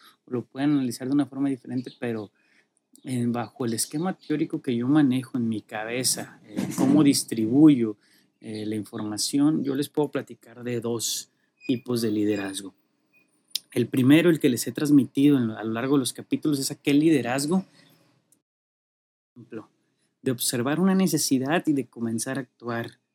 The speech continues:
¿sí? De tomar ahora sí que algo que, que esté necesitando la, la población, la sociedad en general, el mundo,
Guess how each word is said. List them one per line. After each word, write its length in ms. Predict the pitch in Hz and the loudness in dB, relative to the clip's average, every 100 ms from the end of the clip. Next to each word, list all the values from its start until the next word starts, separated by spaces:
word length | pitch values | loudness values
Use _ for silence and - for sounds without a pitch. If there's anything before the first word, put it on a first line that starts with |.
| _ | _
¿sí? 260 | - 135 135 _ _ _ - | -6 -6 -6 _ _ _ -8
De 160 | 120 | -8
tomar 540 | - 123 117 117 135 143 | -4 -2 0 0 -2 -2
ahora 340 | 139 139 143 | -4 -2 -2
sí 220 | - 147 - | -2 -4 -6
que 360 | - 147 123 - - | -4 -4 -4 -10 -12
algo 340 | 131 143 143 | -6 -2 -2
que, 220 | - 113 113 | -4 -8 -8
que 140 | 120 | -10
esté 420 | - - 123 135 | -12 -8 -6 0
necesitando 640 | 143 131 - 120 120 127 143 | 0 0 -4 -8 -4 -2 0
la, 240 | 123 104 | -2 -8
la 120 | 113 | -16
población, 760 | 104 - 104 98 - 139 139 139 | -20 -18 -16 -8 -6 0 2 0
la 100 | 120 | -2
sociedad 500 | - - 113 107 117 | -10 -14 -12 -10 -10
en 60 | |
general, 480 | 120 117 104 107 127 | -8 -8 -8 -6 -4
el 140 | 123 113 | -2 0
mundo, 480 | 123 147 165 214 | 2 2 0 -4